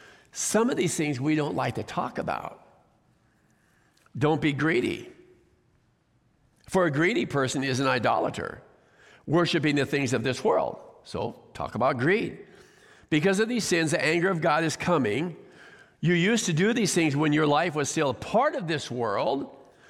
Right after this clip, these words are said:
but now is the time to get rid of anger and rage and malice, mal-, or malicious behavior, slander, and dirty language.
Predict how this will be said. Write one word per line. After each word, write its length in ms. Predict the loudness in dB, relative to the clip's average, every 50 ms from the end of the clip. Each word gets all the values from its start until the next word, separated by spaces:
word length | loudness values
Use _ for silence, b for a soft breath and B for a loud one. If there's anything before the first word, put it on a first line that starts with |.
| B B B B
but 160 | 0 0 2
now 320 | 2 2 2 2 2 2 2
is 100 | 2 2
the 80 | -2
time 340 | -2 0 2 2 2 2 2
to 100 | 0 0
get 220 | 0 0 -2 -2
rid 180 | 0 0 0 2
of 160 | 0 0 -2 -2
anger 760 | 0 0 2 2 0 0 0 2 2 2 2 0 -2 -6 -12 -20 -20 -10 -4 -2
and 340 | 0 0 2 0 0 2
rage 640 | 4 4 4 4 4 2 2 0 -2 -4 -4 -8 -8 B B B B B B B
and 240 | -2 0 0 0 2
malice, 520 | 2 2 2 2 2 0 0 -4 -8 -10 -14 -6
mal-, 160 | 0 0 0 2 2
or 120 | 2 2
malicious 380 | 2 2 2 2 2 0 -2 0
behavior, 680 | 2 2 2 4 4 2 2 2 2 2 0 0 -2 B B B B
slander, 840 | -8 -6 -2 2 2 4 4 4 2 2 2 2 2 0 0 -2 B B B B B -2
and 200 | 0 0 0 0
dirty 320 | 2 2 2 2 2 2
language. 680 | 2 2 2 0 0 0 0 -2 -2 -2 -6 -8 -12 -14